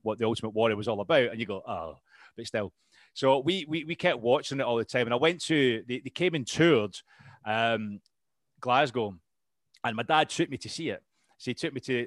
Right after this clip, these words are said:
live to watch it in Glasgow at the S E C C Arena in Glasgow. And I remember touching Tatanka's hand when he walked up the aisle. I put my hand out and Tatanka slapped it, and I was like, "Oh my God,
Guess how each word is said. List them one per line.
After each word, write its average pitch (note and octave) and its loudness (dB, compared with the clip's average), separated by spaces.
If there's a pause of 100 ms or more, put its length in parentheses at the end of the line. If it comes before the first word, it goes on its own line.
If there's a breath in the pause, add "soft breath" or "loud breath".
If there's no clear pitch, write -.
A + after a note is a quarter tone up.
live C3 4
to A#2 -10
watch A#2 0
it A#2+ -6
in G#2 -12
Glasgow A2+ -2
at A2 -4
the C3 0
S B2+ -4
E B2 -4
C A#2 -8
C A2+ -6 (100)
Arena A2 -2
in G#2+ -8
Glasgow. G#2+ -2 (320 soft breath)
And A2+ 2 (260)
I B2+ 2
remember D3 2
touching - -4
Tatanka's C#3 -4
hand B2+ 0
when A2 -6
he A2 0
walked B2 0
up B2 0
the A#2 0
aisle. C3+ -2 (560 soft breath)
I - -6
put D#3+ -2
my C3+ 4
hand D3+ 2
out C#3 4
and B2 -4
Tatanka D#3 2
slapped - 2
it, F3 8
and D3+ 4
I D3 8
was C#3+ 4
like, D#3 4
"Oh A#3+ 4
my A#3 -6
God, B3+ 2